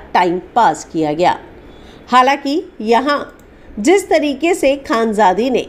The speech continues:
चीज़ों को लेकर अब बिग बॉस से शिकायत लगाई है, उससे ऐसा लगता है कि खानजादी बेहद hurt है। कल अनुराग ने अभिषेक और खानजादी के बीच में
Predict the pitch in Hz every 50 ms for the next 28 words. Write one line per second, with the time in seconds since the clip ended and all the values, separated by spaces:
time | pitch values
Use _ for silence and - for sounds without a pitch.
0 | - - - - - - 277 262 254 220 294 330 330 330 294 240 214 202 202 196
1 | 196 165 156 135 - - - - - 262 247 - - - - - - - - -
2 | - - 226 302 302 240 233 262 269 311 370 359 - 311 320 311 - 311 247 -
3 | 233 214 196 214 226 233 233 208 180 170 170 185 226 247 247 - - - - -
4 | - - 226 233 233 - 240 214 208 208 220 196 190 175 170 180 - 185 170 202
5 | 214 208 214 214 - 214 - - 220 180 185 196 185 190 165 156 156 165 180 180
6 | 180 175 208 196 165 - 135 123 - - 165 - - 190 151 127 - - 180 156
7 | - - - - - - - - - - - - - - - - 320 330 330 330
8 | 330 311 330 320 294 294 285 311 311 311 302 302 302 359 440 494 - - 233 220
9 | 269 254 - 294 277 294 269 277 277 269 269 269 277 233 214 214 196 220 214 202
10 | 220 247 226 226 196 170 196 226 254 254 - 214 165 151